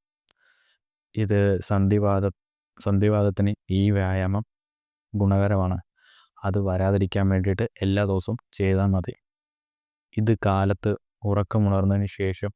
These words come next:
അതേ കിടപ്പിൽ കിടന്നുകൊണ്ട് സൈക്ലിംഗ് രണ്ടും അഞ്ച് പ്രാവശ്യം വീതം എല്ലാ ദിവസവും ചെയ്താൽ അരക്കെട്ടിനും കാലിലെ ജോയിന്റുകൾക്കും ഭാവിയിൽ യാതൊരു പ്രശ്നങ്ങളും ഉണ്ടാകുന്നില്ല. അപ്പോൾ ഈ അരക്കെട്ടിനും കാലിലെ ജോയിന്റുകൾക്കും നല്ല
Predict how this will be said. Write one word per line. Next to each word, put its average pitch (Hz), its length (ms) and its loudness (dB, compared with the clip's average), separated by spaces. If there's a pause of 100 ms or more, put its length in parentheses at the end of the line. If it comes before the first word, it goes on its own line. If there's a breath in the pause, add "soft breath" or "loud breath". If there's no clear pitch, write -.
(140)
അതേ 98 280 -2
കിടപ്പിൽ 101 500 -4
കിടന്നുകൊണ്ട് 98 800 -2 (720)
സൈക്ലിംഗ് 104 560 2
രണ്ടും 92 360 0 (320)
അഞ്ച് 98 360 0
പ്രാവശ്യം 95 540 -2
വീതം 95 260 -2 (400)
എല്ലാ 98 260 2
ദിവസവും 101 400 0
ചെയ്താൽ 95 440 0 (460)
അരക്കെട്ടിനും 98 640 0 (100)
കാലിലെ 98 400 0
ജോയിന്റുകൾക്കും 95 680 0
ഭാവിയിൽ 95 460 -2
യാതൊരു 95 460 -2
പ്രശ്നങ്ങളും 95 600 -4 (580)
ഉണ്ടാകുന്നില്ല. 98 580 0 (1500)
അപ്പോൾ 104 260 0
ഈ 101 140 4 (300)
അരക്കെട്ടിനും 98 640 0
കാലിലെ 95 400 0
ജോയിന്റുകൾക്കും 95 640 -2
നല്ല 92 220 0